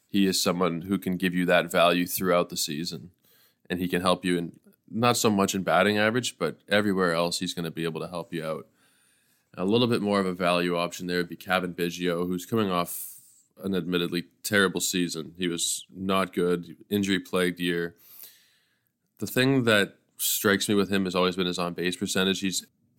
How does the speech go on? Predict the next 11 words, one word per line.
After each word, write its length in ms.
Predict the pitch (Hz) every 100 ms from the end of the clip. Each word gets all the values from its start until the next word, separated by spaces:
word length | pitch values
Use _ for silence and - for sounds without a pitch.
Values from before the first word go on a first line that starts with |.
| - - _ _ _ _ _
he's 100 | 110
someone 240 | 135 139
who 100 | 117
draws 640 | 98 101 101 98 92 - - _ _ _ _ -
an 100 | 101
incredible 600 | 92 - - 127 113 104
amount 180 | 98 92
of 80 | 82
walks, 340 | 85 85 -
and 100 | 90
he, 160 | 90